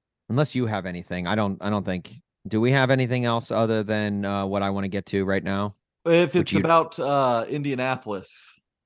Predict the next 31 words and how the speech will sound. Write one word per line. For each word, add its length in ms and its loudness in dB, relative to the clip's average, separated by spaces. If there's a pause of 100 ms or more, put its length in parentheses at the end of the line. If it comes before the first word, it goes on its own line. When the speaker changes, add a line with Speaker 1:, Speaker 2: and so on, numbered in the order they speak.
(420)
Speaker 1:
Oh, 440 12
oh, 200 12
Speaker 2:
We 60 12
have 140 8
Speaker 1:
okay. 120 6
So 60 12
Speaker 2:
one 100 8
Speaker 1:
we 80 8
have, 80 6
Speaker 2:
thing. 140 6
Speaker 1:
we 80 8
have, 140 2
we 160 4
have, 140 2
we 140 2
have 120 2
two, 240 10
we 120 8
have 120 6
two 140 4
more 160 -4
things. 300 -16
We 80 -8
have 100 -8
two 160 -10
more 160 -4
things 280 -6
we 80 -6
gotta 160 0
get 220 -2
to. 160 -4